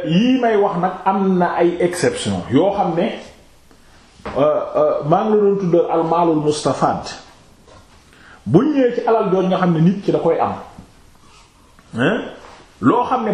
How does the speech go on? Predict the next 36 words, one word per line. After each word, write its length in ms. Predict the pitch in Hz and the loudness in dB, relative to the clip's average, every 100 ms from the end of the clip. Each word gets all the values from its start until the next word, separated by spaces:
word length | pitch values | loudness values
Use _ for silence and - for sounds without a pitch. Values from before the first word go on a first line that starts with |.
| 165 | 0
bokkul 340 | 254 - 240 | 0 0 -2
ak 160 | 233 - | -2 -2
cosaani 480 | 254 247 226 214 202 | -2 0 -2 -2 0
alalam 440 | 190 160 139 - | 0 0 -2 -2
mu 160 | 139 233 | 2 2
koy 140 | - - | 0 -4
am. 220 | 185 220 - - - - - _ _ _ _ _ _ _ - | -4 -6 -8 -16 -20 -20 -20 _ _ _ _ _ _ _ -4
Loolu 360 | 156 247 262 240 | 0 2 0 0
nan 160 | 247 | 0
lay 140 | 233 208 | 0 0
def? 200 | - 277 | -2 -2
Est-ce 240 | 285 - | -2 0
que, 120 | - - - - - - - | -2 -2 -8 -20 -20 -20 -2
est-ce 260 | 254 269 - | 0 0 -2
que 40 | |
bu 120 | 233 214 | -2 0
boobaa 380 | 226 220 180 | 0 2 0
moom 280 | 180 202 170 | 0 0 0
dañ 180 | 160 202 | -2 0
koy, 360 | 208 196 185 147 | 0 0 0 0
dañ, 240 | 175 185 139 | 0 -2 -2
dañ 180 | 151 175 | 0 0
naan 220 | 175 240 - - - | 0 -2 -8 -18 -4
alal 280 | 165 214 202 | 0 0 0
jooju 240 | 175 170 151 | 0 0 0
bu 120 | 160 | 0
ma 120 | 180 | 0
ko, 140 | - - | 0 -2
mooy 220 | 120 135 180 | -2 0 2
comme 180 | 254 240 | 0 2
bonus, 420 | 254 220 - - | 0 0 -2 0
exemple 420 | 196 196 214 185 170 | 0 2 -2 0 2
bonus 260 | 180 175 - | 2 2 0
bi 80 | 175 | 2
ñu 80 | 175 | 2
waxoon. 280 | 117 101 | 0 -4